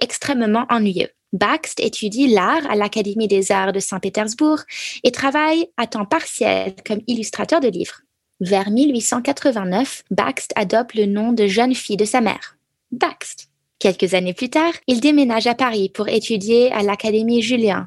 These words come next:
puis il retourne en Russie. Vingt ans plus tard, en mille neuf cent neuf, Bakst s'installe de nouveau à Paris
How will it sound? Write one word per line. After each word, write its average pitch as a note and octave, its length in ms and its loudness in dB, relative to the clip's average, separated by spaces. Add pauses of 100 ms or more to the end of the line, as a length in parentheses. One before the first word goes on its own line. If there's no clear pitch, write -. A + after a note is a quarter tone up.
(200)
puis D4 420 2
il G#3+ 120 4
retourne C4+ 480 0
en G#3+ 100 -2
Russie. F#3+ 460 -2 (360)
Vingt G#3 280 0
ans F4 80 -2
plus - 160 -2
tard, A#3 560 -2
en F#3 100 -8
mille F#3 160 -4
neuf C4+ 160 0
cent - 200 -4
neuf, G3+ 540 -2
Bakst A#3 440 -2
s'installe F#3 680 -2
de F#3+ 120 0
nouveau A3+ 260 2
à B3+ 100 2
Paris F3 400 -4